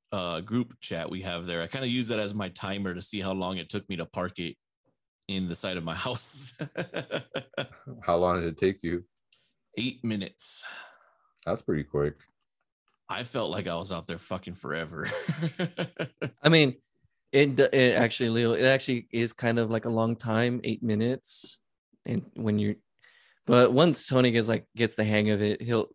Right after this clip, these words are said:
Speaker 3: he'll do it much quicker.
Speaker 1: Yeah, I, I think eight minutes is decent for my first time ever towing anything. But, uh, yeah, no, I felt like I was out there forever. I was kinda getting pissed. <laughs>
Speaker 2: <laughs>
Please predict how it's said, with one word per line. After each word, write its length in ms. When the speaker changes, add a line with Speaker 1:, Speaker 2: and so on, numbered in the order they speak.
Speaker 3:
he'll 180
do 140
it 80
much 260
quicker. 360
Speaker 1:
Yeah, 480
I, 200
I 120
think 320
eight 240
minutes 380
is 140
decent 600
for 160
my 200
first 380
time 380
ever 340
towing 420
anything. 500
But, 260
uh, 440
yeah, 280
no, 160
I 100
felt 240
like 140
I 80
was 140
out 120
there 140
forever. 420
I 40
was 120
kinda 200
getting 220
pissed. 420
<laughs> 40
Speaker 2:
<laughs> 380